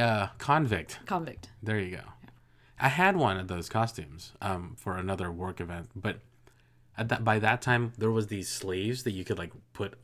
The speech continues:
Speaker 1: on, so it looks like
Speaker 2: Or
Speaker 1: you
Speaker 2: for
Speaker 1: had tattoos.
Speaker 2: tattoos. <laughs>
Speaker 1: Yeah, I, I actually
Speaker 2: Did you win anything with
Speaker 1: I
Speaker 2: that
Speaker 1: didn't
Speaker 2: one?
Speaker 1: win
Speaker 2: Uh,
Speaker 1: anything. Nobody saw me.
Speaker 2: So you won. Actually, you're very creative with the costumes that I've seen.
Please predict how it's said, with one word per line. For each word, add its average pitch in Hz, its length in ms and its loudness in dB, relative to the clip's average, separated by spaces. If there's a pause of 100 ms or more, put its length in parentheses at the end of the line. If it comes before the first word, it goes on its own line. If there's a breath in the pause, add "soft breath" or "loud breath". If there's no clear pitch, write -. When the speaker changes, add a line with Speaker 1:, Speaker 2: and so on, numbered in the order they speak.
Speaker 1:
on, 95 440 -4 (260 soft breath)
so - 120 -2
it 110 60 4
looks 110 140 -2
like 113 80 -2
Speaker 2:
Or - 20 -2
Speaker 1:
you 104 40 -2
Speaker 2:
for 104 60 0
Speaker 1:
had 95 80 -2
tattoos. 135 680 -2 (120)
Speaker 2:
tattoos. 220 100 -4 (240)
<laughs> - 420 -20
Speaker 1:
Yeah, 98 220 -6
I, 98 200 -6 (120)
I 95 120 0
actually 95 400 -2 (520)
Speaker 2:
Did - 160 -14
you 147 100 -10
win 147 400 -10
anything 160 280 -12
with 147 100 -12
Speaker 1:
I - 60 -4
Speaker 2:
that 107 80 0
Speaker 1:
didn't 127 180 4
Speaker 2:
one? 127 120 6
Speaker 1:
win - 20 6
Speaker 2:
Uh, 113 100 6
Speaker 1:
anything. 85 320 0
Nobody 92 280 0
saw 80 200 -6
me. 78 240 -12 (240)
Speaker 2:
So - 160 -2
you 202 240 2
won. 190 760 0
Actually, 262 320 4
you're 254 300 4
very 185 340 4
creative 151 560 -4 (100)
with 165 360 -6 (480)
the 165 80 -8
costumes 151 400 -6
that 147 100 -4
I've 139 140 -6
seen. 151 440 -10